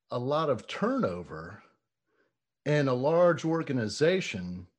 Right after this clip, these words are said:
you know, I, I've heard executive officers talk about, "Well, you know, that's not my fault.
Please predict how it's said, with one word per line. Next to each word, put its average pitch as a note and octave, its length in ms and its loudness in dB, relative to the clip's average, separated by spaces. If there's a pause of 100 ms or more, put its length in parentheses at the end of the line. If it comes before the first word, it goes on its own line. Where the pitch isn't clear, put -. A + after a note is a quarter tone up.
(1300)
you C3 80 -4
know, C3 240 0
I, B2+ 80 0
I've A#2+ 120 -6
heard B2+ 760 0 (1300)
executive B2+ 760 0
officers G2 1080 -2
talk C#3 280 -2
about, A#2 460 -4
"Well, A2+ 320 -6
you A2+ 120 -8
know, G#2 140 -8
that's B2+ 200 -8
not G2+ 160 -8
my C3 200 -8
fault. G3 420 -14